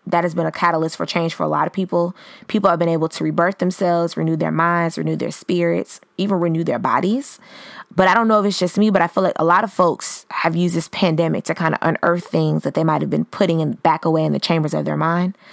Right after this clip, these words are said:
and, or just kinda went through a haul to pick out things from the past to address.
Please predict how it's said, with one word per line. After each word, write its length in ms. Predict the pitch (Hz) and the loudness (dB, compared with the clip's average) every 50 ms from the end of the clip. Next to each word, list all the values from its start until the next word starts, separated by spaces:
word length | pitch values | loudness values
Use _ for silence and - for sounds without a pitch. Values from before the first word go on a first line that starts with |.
| - - - - - - - - - - - | -20 -20 -20 -20 -20 -20 -20 -20 -12 -4 0
and, 260 | 180 180 185 185 - - _ | 2 2 4 2 0 -2 _
or 160 | - 185 185 175 | 2 2 2 2
just 180 | 170 196 - | 2 -2 0
kinda 220 | - 208 190 185 180 | 0 2 2 4 4
went 260 | 185 180 - - - | 2 2 0 -2 0
through 260 | - 190 175 170 165 - | 0 2 2 2 2 2
a 60 | - | 0
haul 480 | - - - - 220 196 180 180 175 180 | -2 0 2 4 4 6 6 4 2 0
to 100 | - - | -2 -4
pick 240 | - - 220 196 - | -2 0 2 2 2
out 180 | 180 117 - | 2 0 0
things 220 | - 175 175 180 - | 0 0 0 0 0
from 80 | - | -2
the 80 | 175 160 | -4 -4
past 400 | - - 175 165 170 175 - - | -2 0 0 0 0 -2 -4 -6
to 140 | - 170 156 | -6 -4 -4
address. 520 | 151 139 143 147 151 208 277 - - - | -4 -4 -2 -2 -2 -2 -4 -8 -12 -16